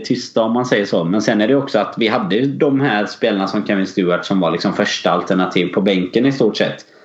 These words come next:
Nu kanske vi har Oxlade och Milner och lite sådär istället. Jag känner att det är det vi kanske har förbättrat lite nu då, det här fönstret. Även om vi inte har värvat så mycket, så är det ändå lite mer, lite mer bredd, och så Salah tillför lite spets då i alla fall. Men, eh,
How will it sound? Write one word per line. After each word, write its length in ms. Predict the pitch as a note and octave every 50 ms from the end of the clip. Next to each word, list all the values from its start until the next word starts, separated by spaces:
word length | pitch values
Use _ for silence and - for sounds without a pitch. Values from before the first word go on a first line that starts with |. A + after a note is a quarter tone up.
| - _
Nu 140 | G#2+ G#2 F#2
kanske 260 | - G#2+ G#2 - A#2+
vi 60 | B2
har 80 | B2+ A#2 G2+
Oxlade 680 | G#2+ - - - - - G2 G2 G2 F#2+ F#2+ F#2+ F#2+
och 180 | F#2 F#2 F#2 F#2+
Milner 640 | F#2+ F#2+ F#2 F#2 F2+ F#2 F2+ F#2 F#2 F2+ F2+ F2+
och 340 | F#2 F2+ F2+ F2+ - - - - - - - - - _
lite 260 | - A2+ A2 - B2
sådär 320 | - - B2+ A#2 G#2 F#2 F#2+
istället. 420 | F#2+ - - G2+ F#2+ F2+ - -
Jag 100 | G#2 G2
känner 220 | - A2 F#2+ F#2 F2+
att 80 | - -
det 100 | G2 G#2
är 200 | G2+ G2 G2+ F#2+ G2 - _
det 280 | - G#2+ A2 A#2+ B2+ B2+
vi 60 | C#3+
kanske 280 | C3+ C3+ D3 C3+ - C#3+
har 60 | C#3
förbättrat 560 | - C#3+ C#3+ B2+ G#2 - - G#2 G#2 G2 -
lite 440 | A#2 A#2+ A#2 G#2+ F#2+ - - A2 A2+
nu 200 | A#2+ C3+ B2 A2+
då, 120 | G#2+ G#2+ G2+
det 100 | G#2 G2+
här 140 | G#2 G2
fönstret. 460 | - - F#2+ F2 E2+ - F#2 F2+ F2 F#2+
Även 180 | F2+ F2 F2+
om 80 | F#2+ G2+
vi 60 | A2
inte 120 | G#2+ -
har 60 | G#2+ G2+
värvat 360 | G#2+ G2+ F#2+ F2 F2 - -
så 80 | - -
mycket, 320 | - - - - F#2 -
så 80 | - G#2
är 60 | G2+
det 60 | A2
ändå 160 | A2 G#2+ G2+
lite 320 | G2 G2+ G2+ F#2 - F#2+ F#2
mer, 360 | F#2+ G2 G2 F#2 F2 - - - - - - - - - _ _ _
lite 280 | - - A#2 G#2+ - A2
mer 180 | A2 A2 G2+ G2
bredd, 440 | F#2+ G#2 G2+ G#2+ A2+ A#2 A2+ G#2+
och 80 | A2+ G#2+
så 180 | - - A2 G2+
Salah 720 | - - G#2 F#2 F2+ F2+ F#2 F#2+ G2 G2 G2 G2 G2 F#2+ F#2
tillför 340 | - G#2+ F#2+ F#2 - G2 F#2+
lite 280 | G2 F#2+ F#2 - F#2+
spets 400 | - - - G#2 F2+ - - -
då 120 | - F2 D#2+
i 40 |
alla 200 | F2+ F#2 F2 E2+
fall. 220 | - F2 E2 E2 -
Men, 380 | F2+ F#2 F2+ F2+ F#2 F#2 F#2
eh, 200 | F2+ F#2 F#2 F#2